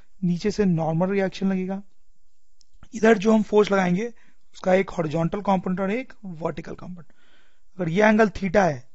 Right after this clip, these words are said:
तो this component will be F cos theta and the vertical component will be F sin theta।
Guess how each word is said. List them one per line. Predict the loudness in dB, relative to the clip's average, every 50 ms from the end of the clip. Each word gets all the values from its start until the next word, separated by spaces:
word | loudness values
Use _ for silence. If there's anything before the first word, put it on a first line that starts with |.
| -16 -14
तो | -12
this | -8 -8 -8 -8 -8 -10 -10 -6 -2 -2
component | -2 -2 -2 -4 -4 -4 -4 -6
will | -6 -6 -8
be | -6 -6
F | -6 -8 -8 -10 -8 -8
cos | -6 -6 -6
theta | -8 -10 -8 -6 -6 -8 -8 -10 -16 -18 -18 -18 -18 -18 -12 -6 -4
and | -2 -2
the | -2 -2
vertical | -2 -4 -4 -6 -6 -6 -6 -4 -2
component | -4 -4 -2 -4 -4 -4 -4
will | -6 -8 -8
be | -10 -8 -6
F | -8 -8 -8 -10 -10 -6
sin | -4 -2 -2 -4 -6 -10 -16 -18 -18 -20 -18 -18 -14 -12
theta। | -12 -12 -12 -14